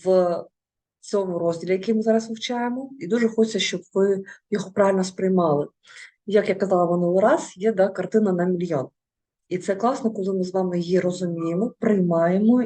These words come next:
і правильно використовуємо в своєму житті для того, щоб прославляти Бога.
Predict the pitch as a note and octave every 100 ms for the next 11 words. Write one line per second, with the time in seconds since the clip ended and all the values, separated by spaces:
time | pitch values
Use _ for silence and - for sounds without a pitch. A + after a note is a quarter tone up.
0 | B3 F3+ F#3 F#3+ F#3+ G3 - - _ -
1 | G#3+ G#3+ F#3 F#3 F3+ - G3+ F#3 - F3+
2 | F3 E3+ E3+ A#3 G3+ F#3+ F#3+ F#3 - -
3 | - E3 D#3 D3+ D3 C3+